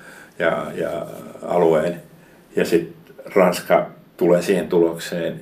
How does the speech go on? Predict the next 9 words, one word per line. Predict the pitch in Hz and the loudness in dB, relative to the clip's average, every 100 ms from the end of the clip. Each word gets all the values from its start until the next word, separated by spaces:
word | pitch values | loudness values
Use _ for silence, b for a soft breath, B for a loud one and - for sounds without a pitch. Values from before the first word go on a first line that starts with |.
| - | -12
että | - - | -12 -6
se | 92 | 0
on | 87 | 2
arvoton | 82 80 80 82 | 2 2 0 -2
alue | - 87 78 76 78 - b b b b _ _ | 0 0 0 -2 -6 -10 b b b b _ _
ja | 98 - - | -2 -2 -4
antaa | - 87 - - | -4 -4 -4 0
sen | 107 95 | 2 2
Briteille, | 98 92 92 87 82 76 | 4 4 4 2 2 0